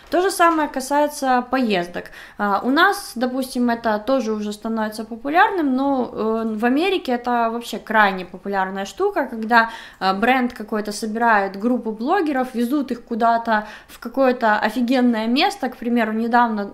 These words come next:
компания Tarte, я не знаю, сколько там блогеров, двадцать, тридцать, наверное, э, они отвезли на Бора-Бора, и они там отдыхали, по-моему, дней пять,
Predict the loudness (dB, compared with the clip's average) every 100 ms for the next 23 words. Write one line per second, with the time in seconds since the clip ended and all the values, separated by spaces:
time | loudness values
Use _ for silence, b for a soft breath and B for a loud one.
0 | -6 -4 0 0 -2 0 4 4 4 -6
1 | B B B -4 -2 -2 0 -2 -4 -12
2 | -12 -8 -8 -6 -6 -2 0 2 0 0
3 | 2 4 4 -4 -6 -6 -4 -6 -4 -4
4 | -2 0 0 -2 -4 -2 0 0 -2 -2
5 | 0 2 0 -2 -4 -2 0 0 -2 -2
6 | -2 -2 -2 0 2 2 0 B B 0
7 | 2 2 0 -2 -4 -6 -4 2 2 2
8 | -2 -4 -2 0 2 0 0 0 0 0
9 | 2 0 -2